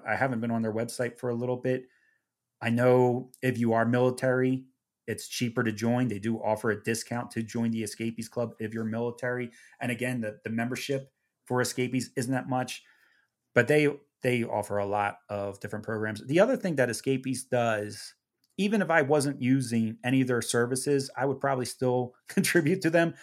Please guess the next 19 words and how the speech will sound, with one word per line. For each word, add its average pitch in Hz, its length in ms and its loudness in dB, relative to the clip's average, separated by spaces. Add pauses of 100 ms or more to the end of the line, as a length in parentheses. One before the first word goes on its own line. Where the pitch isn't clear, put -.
(220)
because 135 360 4
they 147 520 0 (240)
advocate 120 640 -2 (340)
for 110 640 4
R 113 160 6
Vers 101 580 -4
a 104 80 -8
lot. 104 420 -4
They, 117 500 -2 (680)
they 123 340 0
go 165 160 6
to 156 80 8
bat 117 320 2
for 92 240 -8
us. - 480 -10
They, 117 200 -2
they 113 320 -4 (160)
fight 143 180 4
against 123 680 -2